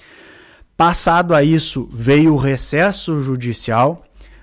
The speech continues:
aonde se ficou, ah, os processos parados do dia vinte de dezembro até o dia seis de janeiro. A partir de então, veio, ah, em março,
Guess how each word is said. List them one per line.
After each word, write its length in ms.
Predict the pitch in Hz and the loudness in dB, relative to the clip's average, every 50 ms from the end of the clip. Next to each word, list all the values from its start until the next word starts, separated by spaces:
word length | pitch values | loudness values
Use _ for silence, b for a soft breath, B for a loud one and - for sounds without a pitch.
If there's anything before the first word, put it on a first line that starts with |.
| b b b | b b b
aonde 680 | - 117 117 120 123 123 131 139 143 143 139 131 127 | -4 0 2 2 4 4 4 4 4 4 2 2 0
se 160 | 127 - 131 | -2 -4 -8
ficou, 840 | - - - 135 127 - - - 135 139 143 147 139 131 107 104 - b b b b b - | -8 -4 -2 -2 -2 -2 0 2 4 6 6 6 6 4 2 -2 -10 b b b b b -8
ah, 680 | 113 110 113 117 113 113 113 113 110 110 107 110 - - _ _ _ _ _ _ _ - - | -4 -2 0 0 0 0 0 0 0 -2 -4 -6 -8 -12 _ _ _ _ _ _ _ -12 -8
os 160 | 131 120 - | -8 -8 -8
processos 960 | - - 135 127 - - 131 131 135 139 135 - - 120 104 - - - - b b b b b b _ _ | -4 -2 -2 -2 -2 0 0 2 2 2 0 -2 -6 -8 -8 -8 -14 -18 -20 b b b b b b _ _
parados 840 | 139 123 123 123 120 123 131 131 131 123 123 110 104 - - - - | 0 2 2 4 4 4 4 4 2 2 -2 -4 -4 -6 -12 -16 -16
do 200 | 147 117 131 131 | -6 -4 -2 -2
dia 280 | 120 113 131 135 127 120 | 0 0 2 2 2 2
vinte 420 | 113 127 135 143 139 - - 127 | 2 0 0 0 0 -2 -4 -8
de 480 | 120 117 110 127 139 139 135 120 - - _ _ _ _ _ | -8 -4 0 2 4 4 4 2 0 -6 _ _ _ _ _
dezembro 680 | - 117 131 131 131 110 120 131 131 135 131 123 127 | -6 -2 0 0 0 0 0 0 2 2 2 2 0
até 200 | 123 117 - 127 | -2 0 0 0
o 80 | 127 131 | 0 2
dia 240 | 127 113 127 123 120 | 2 2 2 2 0
seis 320 | - - 127 123 120 117 | 0 -2 -2 -2 -2 -2
de 100 | 120 123 | -2 -2
janeiro. 540 | 110 123 120 117 110 110 113 117 127 165 175 - b b b b b b b b b b b b b b b b b b _ | -2 -2 -2 0 0 0 0 2 2 0 -2 -4 b b b b b b b b b b b b b b b b b b _
A 120 | - 170 185 | 2 2 2
partir 640 | - - 196 185 175 170 - - - 190 190 175 | 2 2 4 4 4 2 0 0 2 4 4 4
de 100 | 165 196 | 4 4
então, 560 | 196 202 196 196 180 180 196 208 226 214 208 - _ _ _ _ _ | 4 4 4 4 4 4 4 2 0 -2 -6 -10 _ _ _ _ _
veio, 600 | - 185 175 190 175 160 160 170 175 175 170 190 - _ - | -8 0 2 4 6 6 6 4 4 2 0 -6 -12 _ -6
ah, 360 | 147 143 139 135 135 135 135 | -4 0 0 2 2 2 4
em 120 | 139 143 143 | 2 2 2
março, 540 | 139 127 127 127 135 139 143 - - 170 | 2 2 2 2 2 0 -2 -6 -8 -10